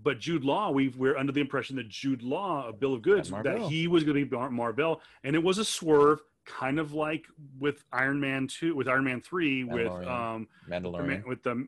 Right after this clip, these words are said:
Speaker 1: um, the Mandarin.
Speaker 2: The Mandarin, Mandalorian,
Speaker 1: Right.
Speaker 2: yeah.
Speaker 1: I know. That's what I was thinking. We're
Speaker 2: It's,
Speaker 1: Mandalorian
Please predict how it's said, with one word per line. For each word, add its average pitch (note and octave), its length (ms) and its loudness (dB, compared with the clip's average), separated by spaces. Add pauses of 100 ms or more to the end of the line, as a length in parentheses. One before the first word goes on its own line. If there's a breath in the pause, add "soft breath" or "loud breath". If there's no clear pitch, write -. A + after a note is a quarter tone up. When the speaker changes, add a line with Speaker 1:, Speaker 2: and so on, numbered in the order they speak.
Speaker 1:
um, G2+ 540 -8 (760)
the C3 80 -2
Mandarin. C3 520 2 (340)
Speaker 2:
The A#2+ 80 -2
Mandarin, G#2+ 380 0 (160)
Mandalorian, F2+ 280 -6
Speaker 1:
Right. B2+ 180 2 (220 loud breath)
Speaker 2:
yeah. - 100 0
Speaker 1:
I - 40 6
know. C#3+ 140 2 (100)
That's E3 200 4
what G3 100 6
I F3+ 40 6
was D#3 100 2
thinking. F3 140 0
We're B2 200 0 (120)
Speaker 2:
It's, D#3 220 4
Speaker 1:
Mandalorian D#3 380 4